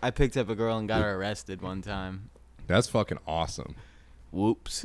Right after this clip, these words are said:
Speaker 2: Dude, yeah. I feel like that's
Speaker 1: They let me out, so, like, dude, she spent, like, six months in there, too, and they let me out the next day.
Speaker 2: Wait, what?
Speaker 1: No, like, she had a bad warrant.
Speaker 2: Like, for what?
Speaker 1: I don't know, felony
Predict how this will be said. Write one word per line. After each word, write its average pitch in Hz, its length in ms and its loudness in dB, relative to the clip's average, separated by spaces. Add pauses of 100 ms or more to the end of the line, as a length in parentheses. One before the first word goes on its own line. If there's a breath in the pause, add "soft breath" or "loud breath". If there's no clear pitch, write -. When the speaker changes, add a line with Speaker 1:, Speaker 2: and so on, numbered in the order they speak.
Speaker 2:
Dude, 92 340 2
yeah. 82 360 0
I 104 80 4
feel 202 180 6
like 151 140 6
that's 120 160 6
Speaker 1:
They 151 140 12
let 175 180 12
me 139 180 10
out, 147 280 8
so, - 180 4
like, 120 340 4
dude, 117 220 4
she 135 140 4
spent, 143 280 4
like, 117 240 2
six - 420 4
months 117 340 6
in 113 80 4
there, 107 160 4
too, 110 220 2
and 104 100 4
they 104 80 4
let 110 160 2
me 107 120 4
out 101 120 2
the 104 80 2
next 92 200 0
day. 151 60 4
Speaker 2:
Wait, 156 340 12
what? 110 680 6
Speaker 1:
No, 139 200 12
like, 113 160 8
she 143 160 6
had 139 100 8
a 113 60 6
bad 117 440 6 (180)
warrant. 107 540 2
Speaker 2:
Like, 120 160 6
for 107 140 6
what? 98 400 4 (320)
Speaker 1:
I 98 100 -4
don't 120 160 -4
know, 95 80 -6
felony 107 520 0